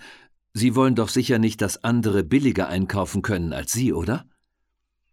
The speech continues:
Wenn ich drei Prozent nachlasse,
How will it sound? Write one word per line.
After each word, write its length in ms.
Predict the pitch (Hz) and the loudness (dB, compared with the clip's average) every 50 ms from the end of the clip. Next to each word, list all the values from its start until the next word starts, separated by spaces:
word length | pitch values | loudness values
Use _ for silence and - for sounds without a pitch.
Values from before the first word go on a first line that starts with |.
| 1077 1077 _ _ _ _ _ _ _ _ _ _ _ _ _ _ _ _ _ _ | _ _ _ _ _ _ _ _ _ _ _ _ _ _ _ _ _ _ _ _
Wenn 220 | 120 135 170 180 | -2 -2 0 0
ich 220 | 190 190 185 - - | 0 -2 -2 -4 -4
drei 180 | 135 139 156 | -2 0 0
Prozent 480 | 147 151 131 131 127 - 120 95 85 82 | 0 0 0 0 0 0 -2 -2 -4 -4
nachlasse, 540 | 78 71 69 - - - - - - - | -8 -8 -8 -10 -10 -10 -8 -8 -10 -10